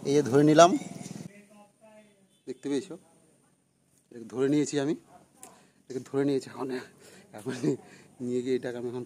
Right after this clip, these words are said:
প্রতিমাকে দেবো। দেখতে পেয়েছো? ধরেছি, এই যে হাতে, এই দেখো,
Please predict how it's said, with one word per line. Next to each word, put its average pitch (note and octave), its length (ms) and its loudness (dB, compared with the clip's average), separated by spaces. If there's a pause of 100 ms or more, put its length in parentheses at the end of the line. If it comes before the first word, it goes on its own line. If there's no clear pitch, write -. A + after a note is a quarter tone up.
প্রতিমাকে A#2 460 -10
দেবো। G#2+ 180 -10 (380)
দেখতে - 180 -8
পেয়েছো? A#2 180 -4
ধরেছি, B2 380 -6 (2500)
এই B2 120 -4
যে C3 140 2 (280)
হাতে, B2+ 260 6
এই C#3+ 40 10
দেখো, D3 220 4